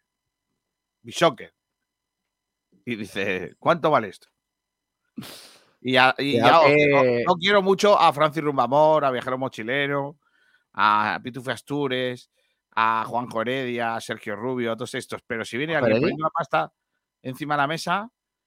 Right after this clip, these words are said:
Speaker 1: os podéis ir todos, ya sabéis <laughs> dónde.
Speaker 2: Eh,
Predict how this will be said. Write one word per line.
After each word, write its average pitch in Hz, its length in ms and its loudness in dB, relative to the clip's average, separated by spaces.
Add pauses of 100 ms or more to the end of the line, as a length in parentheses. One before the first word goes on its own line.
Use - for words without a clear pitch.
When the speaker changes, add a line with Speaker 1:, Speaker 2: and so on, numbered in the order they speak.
(320)
Speaker 1:
os 120 140 -6
podéis 165 360 -2
ir 165 60 -16
todos, 220 460 2 (160)
ya 147 100 -6
sabéis 165 260 -2
<laughs> 123 120 -8
dónde. 160 400 -2 (1500)
Speaker 2:
Eh, 139 540 8